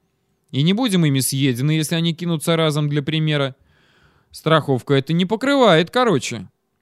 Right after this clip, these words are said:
Да и нет у меня никакой страховки. Это я так глупо и нервно шучу.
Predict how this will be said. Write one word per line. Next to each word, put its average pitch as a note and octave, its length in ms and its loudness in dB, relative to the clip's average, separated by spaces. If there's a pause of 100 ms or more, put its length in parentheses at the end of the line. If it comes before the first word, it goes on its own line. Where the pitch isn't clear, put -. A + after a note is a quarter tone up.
(100)
Да C3+ 220 0
и G3 100 4
нет A#3+ 240 -2
у D#3+ 40 0
меня D#3+ 260 2
никакой C#3+ 420 -2
страховки. B2 760 -6 (280)
Это C3 160 -2
я C#3+ 80 2
так C#3 240 -2
глупо C3+ 420 -2
и A2+ 120 -4
нервно A2+ 360 -6
шучу. - 480 -14